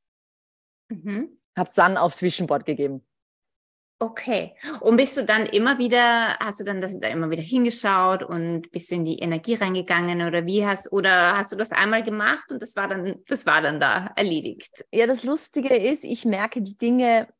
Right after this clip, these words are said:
Speaker 2: also ich merke, du manifestierst etwas, wenn du's loslässt. Wenn du genau weißt, wie es sich anfühlt, wenn du genau weißt, was es ist, wenn du's genau spürst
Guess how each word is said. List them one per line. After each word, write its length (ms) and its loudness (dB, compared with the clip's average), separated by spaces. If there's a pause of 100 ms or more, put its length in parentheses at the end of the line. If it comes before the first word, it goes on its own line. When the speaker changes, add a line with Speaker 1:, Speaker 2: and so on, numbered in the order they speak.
(180)
Speaker 2:
also 200 -2
ich 220 -4
merke, 500 0
du 120 -6
manifestierst 840 -2
etwas, 380 -4
wenn 120 -2
du's 140 -4
loslässt. 600 -6 (840)
Wenn 200 8
du 340 10 (160)
genau 560 6
weißt, 300 6
wie 60 0
es 100 -2
sich 260 -4
anfühlt, 640 -2
wenn 140 -2
du 60 -2
genau 460 0
weißt, 360 -2
was 160 -10
es 120 -8
ist, 540 0
wenn 120 -2
du's 180 -4
genau 340 2
spürst 800 -4